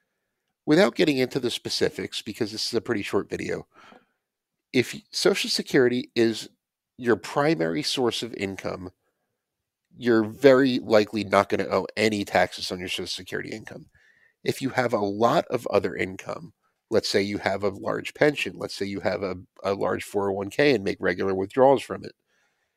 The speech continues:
If you have a lot of income after you retire,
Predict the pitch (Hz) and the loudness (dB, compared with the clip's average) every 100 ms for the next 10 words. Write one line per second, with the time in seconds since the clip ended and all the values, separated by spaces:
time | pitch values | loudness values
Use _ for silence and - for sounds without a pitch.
0 | _ - 120 131 120 123 104 101 107 131 | _ -8 -4 -2 0 2 0 0 0 0
1 | - 143 - 110 104 107 98 95 - 98 | 0 -6 -6 -8 -4 -4 -2 -2 -4 -8
2 | 92 92 90 90 90 90 90 | -10 -8 -6 -2 -2 -4 -8